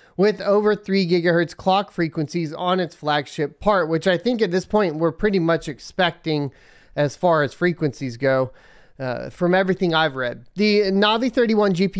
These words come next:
U will also carry six M C Ds, which will feature thirty-two megabytes of Infinity Cache per die,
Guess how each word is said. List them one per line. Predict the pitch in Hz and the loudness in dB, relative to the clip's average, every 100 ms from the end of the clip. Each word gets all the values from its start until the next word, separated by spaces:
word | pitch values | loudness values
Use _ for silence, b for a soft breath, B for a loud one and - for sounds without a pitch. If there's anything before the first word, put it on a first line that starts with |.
| 196 | 2
U | 240 | 4
will | 220 | 2
also | 160 185 220 226 | 2 0 2 0
carry | - 202 180 | 0 0 2
six | 156 - 226 226 | 0 -2 -2 0
M | 185 170 | 0 0
C | - 165 | -2 -4
Ds, | 143 190 226 196 | -2 0 0 0
which | 175 180 | -2 0
will | 170 | -4
feature | 196 196 208 185 | -4 -4 -2 0
thirty-two | 208 220 214 226 185 | 0 -2 -2 -2 0
megabytes | 180 170 165 170 170 | 0 0 0 0 -2
of | 151 | -6
Infinity | 147 - 208 202 185 | -6 -2 0 0 -2
Cache | 196 190 180 - | 0 0 -2 -4
per | 277 | -2
die, | 190 165 165 | 2 2 2